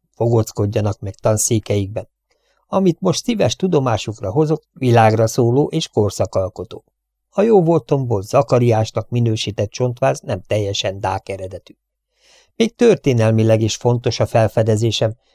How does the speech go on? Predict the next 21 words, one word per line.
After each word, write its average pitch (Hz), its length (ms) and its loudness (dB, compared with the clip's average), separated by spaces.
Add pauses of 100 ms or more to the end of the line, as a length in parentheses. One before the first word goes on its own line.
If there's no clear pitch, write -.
(120)
mert - 220 -4
azt - 220 0
az 135 120 0
álláspontot 143 760 0
igazolja, 160 580 -2 (200)
hogy 117 160 2
az 101 220 0
őskurdok 175 760 2
valóban 120 520 2
betörtek 113 560 -2
annak 110 320 0
idején 101 380 -2
Dácsiába. 104 720 -4 (160)
Sőt, 127 400 0 (100)
bizonyos 131 500 0
szempontból 175 600 0
még 185 180 0
meg 135 180 -2
is 123 100 -6
honosodtak - 680 -4
ott. - 140 -20